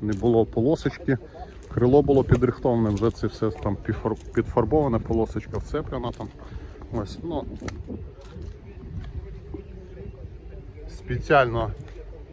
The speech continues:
не будемо робити відео, там, в принципі, наш цей автомобіль походний варіант. Ось, він нас влаштовує, але кому потрібен гарний автомобіль з оригінальним пробігом обслужений, ну є нюанси.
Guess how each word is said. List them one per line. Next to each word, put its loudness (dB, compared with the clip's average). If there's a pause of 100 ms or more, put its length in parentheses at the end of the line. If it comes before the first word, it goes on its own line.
не -2
будемо -2
робити -2
відео, 0
там, -2
в -8
принципі, -8
наш -2 (220)
цей -4 (520)
автомобіль -2 (320)
походний -2
варіант. 2 (1040)
Ось, -12 (840)
він -4
нас -4
влаштовує, 2
але 2
кому 2
потрібен 0
гарний 4
автомобіль -2 (340)
з -2
оригінальним 4
пробігом -2 (580)
обслужений, 0
ну 4
є 4
нюанси. 0